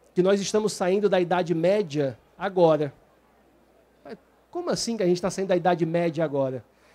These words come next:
Muitas coisas agora são sempre feitas pra média da população, né?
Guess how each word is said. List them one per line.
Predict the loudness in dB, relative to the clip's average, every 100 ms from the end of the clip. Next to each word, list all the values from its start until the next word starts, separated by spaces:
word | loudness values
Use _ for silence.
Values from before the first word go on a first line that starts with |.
| _ _ -2
Muitas | 0 0 -2
coisas | 4 4 4 0
agora | 0 2 2 2 2 -2 -6 _ _ -14
são | -6 -4
sempre | -2 -6 -6
feitas | -6 -4 -4 -6 -8
pra | -6
média | -4 2 4 2 0 -2
da | -2
população, | 0 -2 0 -2 -2 -2 0
né? | -2